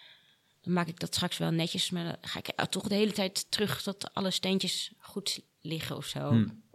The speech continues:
Speaker 1: Heel irritant. Ik vind, ja, langzaam. Niet
Speaker 2: Nou,
Speaker 1: snel.
Speaker 2: je gaat dus terug.
Speaker 1: Ja.
Speaker 2: Ja,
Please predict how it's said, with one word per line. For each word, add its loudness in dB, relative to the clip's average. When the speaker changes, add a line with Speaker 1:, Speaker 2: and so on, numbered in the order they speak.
Speaker 1:
Heel 8
irritant. 4
Ik -18
vind, 4
ja, 8
langzaam. 4
Niet 8
Speaker 2:
Nou, 12
Speaker 1:
snel. 12
Speaker 2:
je 10
gaat 8
dus 2
terug. 2
Speaker 1:
Ja. 8
Speaker 2:
Ja, 10